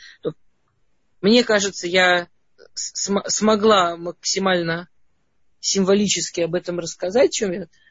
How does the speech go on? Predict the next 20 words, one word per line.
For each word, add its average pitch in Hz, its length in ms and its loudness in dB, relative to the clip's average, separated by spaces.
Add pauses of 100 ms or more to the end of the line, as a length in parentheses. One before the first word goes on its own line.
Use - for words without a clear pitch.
хотела, 180 520 0
о 170 80 -4
чём 175 220 -6
посол 180 240 -4
говорит. 175 320 -2 (220)
Но 185 80 0
если 226 340 4
у 196 40 2
вас 202 180 0
остались 190 380 -2
там 180 180 -2
вопросы 208 540 -2
какие-то, 180 500 -6
или 170 120 -2
не, 170 140 -4
или 175 460 0
вы 175 120 -4
не 180 120 -4
поняли, 233 380 0
пожалуйста, 180 600 -2